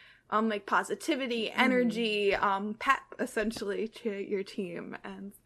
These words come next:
Speaker 1: yeah, that's been my weekend, reliving those days. I found my old cheer jacket, and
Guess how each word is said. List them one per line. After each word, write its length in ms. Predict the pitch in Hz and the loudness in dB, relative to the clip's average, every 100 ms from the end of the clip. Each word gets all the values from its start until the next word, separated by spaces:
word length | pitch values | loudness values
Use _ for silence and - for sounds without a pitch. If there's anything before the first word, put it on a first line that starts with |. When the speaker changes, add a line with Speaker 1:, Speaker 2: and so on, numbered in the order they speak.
| - - - - - | -20 -20 -20 -18 4
Speaker 1:
yeah, 460 | 453 440 440 427 415 | 6 6 2 0 2
that's 220 | 359 359 - | 6 6 8
been 200 | 392 349 | 8 10
my 200 | 262 262 | 8 6
weekend, 640 | 247 247 254 240 240 240 | 2 2 4 6 4 0
reliving 480 | 233 233 240 262 240 | 2 6 6 6 2
those 260 | 202 208 | 2 0
days. 480 | 202 196 196 214 233 | 2 2 4 2 0
I 140 | - 226 | 0 2
found 280 | 214 220 | 2 2
my 160 | 220 220 | 2 0
old 280 | 175 214 208 | 4 4 4
cheer 420 | - 185 190 190 | 0 0 2 0
jacket, 640 | - 185 196 226 214 214 | -2 -2 0 2 2 2
and 340 | - 220 233 | -2 -4 -4